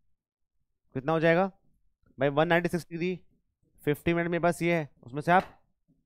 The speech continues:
वन एटी डिग्री माइनस कर दीजिए, सिक्सटीन डिग्री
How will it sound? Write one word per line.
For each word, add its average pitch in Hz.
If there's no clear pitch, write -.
वन 123
एटी 165
डिग्री 175
माइनस 160
कर 151
दीजिए, 123
सिक्सटीन 165
डिग्री 170